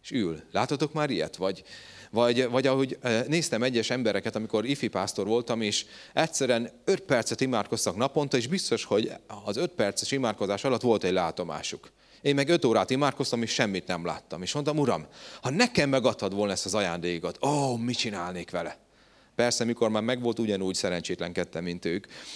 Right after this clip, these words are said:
De rájöttem, hogy ugyanazt éltem át, mint Mózes. És egyszerűen ez ez a hülye gondolat megfoszt bennünket, hogy elinduljunk. És Mózes csak azon gondolkodott, hogy: „Ó, ha tudnék beszélni.” Emlékszem, hogy azt mondtam az Úrnak, hogy: „Uram,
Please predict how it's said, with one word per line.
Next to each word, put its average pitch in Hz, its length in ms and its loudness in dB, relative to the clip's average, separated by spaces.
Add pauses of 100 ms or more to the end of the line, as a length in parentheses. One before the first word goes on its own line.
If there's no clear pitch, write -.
(140)
De 135 240 6
rájöttem, 123 560 4
hogy 127 340 4
ugyanazt 156 440 2
éltem 113 320 2
át, 104 180 0
mint 104 140 -2
Mózes. 87 580 -2 (240)
És 110 540 0
egyszerűen 127 520 2
ez 151 500 2 (180)
ez 110 160 0
a 107 80 0
hülye 156 240 2
gondolat 127 480 2
megfoszt 139 360 -2
bennünket, 117 420 -2
hogy 107 140 -2
elinduljunk. 87 600 -2
És - 120 -12
Mózes 135 340 -2
csak - 160 -4
azon 107 220 0
gondolkodott, 98 480 0
hogy: 98 140 0 (260)
„Ó, 131 120 4
ha 107 140 -2
tudnék 90 360 -4
beszélni.” - 500 -4 (1040)
Emlékszem, 117 420 0
hogy 110 140 2
azt 120 160 -2
mondtam 101 260 -2
az 95 100 -4
Úrnak, 107 280 0
hogy: 117 160 2
„Uram, 95 280 2